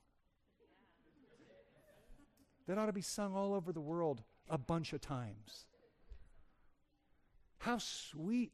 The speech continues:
the sound. Oh, saved a wretch like I was, is what it should say.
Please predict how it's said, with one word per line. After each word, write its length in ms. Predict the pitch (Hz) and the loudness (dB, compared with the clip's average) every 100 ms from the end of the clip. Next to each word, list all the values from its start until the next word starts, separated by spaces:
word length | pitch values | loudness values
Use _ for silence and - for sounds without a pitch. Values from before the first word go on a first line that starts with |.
| - | -6
the 80 | |
sound. 300 | 110 - - 135 143 110 - - - - _ _ _ - _ _ _ _ _ _ _ _ _ _ _ _ - _ - | -6 -6 -6 -6 -8 -10 -16 -20 -20 -20 _ _ _ -20 _ _ _ _ _ _ _ _ _ _ _ _ -20 _ -8
Oh, 140 | 139 - - - _ _ _ _ _ _ _ _ _ | -6 -6 -14 -20 _ _ _ _ _ _ _ _ _
saved 960 | - - - - - 214 208 175 127 - - | -6 0 2 4 4 6 6 6 4 -2 -4
a 60 | |
wretch 400 | 135 170 175 - | 4 4 4 2
like 260 | 156 139 - | 2 2 0
I 140 | - 143 | -2 0
was, 560 | 131 135 113 95 - - - _ _ - - _ _ _ _ _ _ _ | 2 2 0 -2 -6 -6 -18 _ _ -20 -20 _ _ _ _ _ _ _
is 160 | 131 113 | -10 -4
what 120 | 127 | -4
it 100 | 117 | -4
should 200 | - 113 | -8 -12
say. 320 | - 113 98 | -10 -10 -10